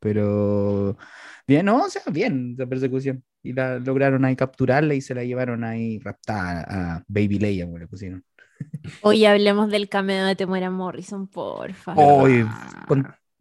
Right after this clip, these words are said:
Speaker 1: contexto. Obi-Wan llega a este planeta, ¿cómo se llama? Yai-, Yayu,
Speaker 2: Mm,
Speaker 1: Kaiju.
Speaker 2: Daiju.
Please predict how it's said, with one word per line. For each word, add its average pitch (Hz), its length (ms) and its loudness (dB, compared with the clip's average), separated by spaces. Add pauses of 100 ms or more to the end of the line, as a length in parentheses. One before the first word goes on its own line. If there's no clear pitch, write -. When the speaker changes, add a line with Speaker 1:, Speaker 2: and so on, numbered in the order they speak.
Speaker 1:
contexto. 110 840 -4
Obi-Wan 123 440 2
llega 135 360 2
a 123 80 -4
este 123 320 -4
planeta, 120 420 -4
¿cómo 131 120 -8
se 156 100 -8
llama? 160 160 -6 (160)
Yai-, 120 260 -8
Yayu, 113 240 -4
Speaker 2:
Mm, 139 420 -2 (200)
Speaker 1:
Kaiju. 165 420 0
Speaker 2:
Daiju. - 20 -12